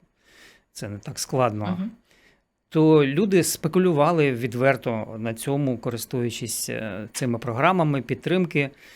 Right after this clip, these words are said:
Speaker 1: е, і переселяли людей. Я просто знаю ці випадки, я вивчав
Speaker 2: Мгм.
Speaker 1: ситуацію.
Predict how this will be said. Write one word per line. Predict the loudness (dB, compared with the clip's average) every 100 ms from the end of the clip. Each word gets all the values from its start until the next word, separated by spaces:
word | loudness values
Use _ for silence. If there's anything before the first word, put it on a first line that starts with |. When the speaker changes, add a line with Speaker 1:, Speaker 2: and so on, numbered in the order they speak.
| -20 -20 _ -8
Speaker 1:
е, | -4 0 0 0 -2 -4
і | -4 0 2 2 2 0 -4 -10 -14 -18 -20 _
переселяли | -2 -2 0 -2 2 2 2 0
людей. | 0 -2 0 0 0 -8 -20 _ -16
Я | -10 -10
просто | -6 -6 -6 -4
знаю | -4 -4
ці | -4
випадки, | -6 -4 -6 -8 -10 -10
я | -6
вивчав | -6 -4 -6
Speaker 2:
Мгм. | -6
Speaker 1:
ситуацію. | -8 -6 -4 -6 -10